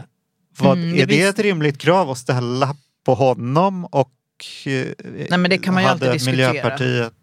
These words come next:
Speaker 1: hade det gjort någon skillnad?
Speaker 2: Ja, men, alltså, det är väl otroligt klokt att, att fundera så här i efterskott på vad hade kunnat göras bättre.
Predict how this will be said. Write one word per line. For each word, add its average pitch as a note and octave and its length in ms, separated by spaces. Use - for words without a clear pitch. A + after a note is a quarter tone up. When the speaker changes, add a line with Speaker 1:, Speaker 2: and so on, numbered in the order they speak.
Speaker 1:
hade C#3 280
det C#3+ 60
gjort C3+ 220
någon B2 100
skillnad? B2 680
Speaker 2:
Ja, F#3+ 40
men, G#3+ 200
alltså, G3+ 220
det F#3+ 80
är G3 40
väl F#3+ 200
otroligt F#3+ 580
klokt E3+ 360
att, D3 300
att - 180
fundera D3 500
så D3+ 120
här C#3 120
i C#3+ 120
efterskott - 840
på D3 140
vad C3 680
hade C3+ 480
kunnat C3 460
göras B2+ 1160
bättre. C3 680